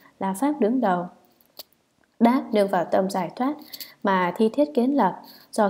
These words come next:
kia trùng tử khổ ở trong hiện pháp và quả khổ ở đương lai không sanh, mà chỉ có diệt, nên nói danh sắc làm tiền dẫn, thọ là rốt sau, được diệt rốt ráo, lại ở trong hiện pháp lúc lãnh thọ, các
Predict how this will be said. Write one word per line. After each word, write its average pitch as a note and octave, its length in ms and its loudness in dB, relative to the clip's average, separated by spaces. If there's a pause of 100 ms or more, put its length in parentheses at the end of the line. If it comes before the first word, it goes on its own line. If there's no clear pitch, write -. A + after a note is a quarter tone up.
kia G3 340 4
trùng F3+ 300 0
tử F3+ 260 2
khổ F3+ 340 4
ở F3+ 120 -2
trong F#3+ 280 -6
hiện - 180 -6
pháp C#4 220 -2 (160)
và F#3 180 -2
quả F3 140 -4
khổ F#3+ 200 2
ở E3+ 200 -4
đương G#3 200 -4
lai G#3 180 -4 (100)
không G3 140 -6
sanh, G3 320 -4 (420)
mà G3+ 320 4
chỉ G3+ 140 4
có A3+ 260 -2
diệt, G3 220 0 (180)
nên G3+ 160 0
nói F#3+ 380 0
danh G3 220 -2
sắc C4+ 280 -6
làm F3 200 -6
tiền D#3 200 -10
dẫn, C#4+ 280 0 (100)
thọ G#3+ 160 -8
là E3+ 180 -8
rốt C4+ 200 -2
sau, C4 300 -2 (360)
được F#3 160 0
diệt E3+ 280 -4
rốt G#3 160 -4
ráo, G#3 360 -2 (360)
lại G3 160 0
ở F3 140 -2
trong F#3 200 -2
hiện F#3+ 180 0
pháp C4+ 280 -4 (100)
lúc A#3+ 220 0
lãnh A#3+ 240 -2
thọ, A3 340 -2 (400)
các A3+ 160 0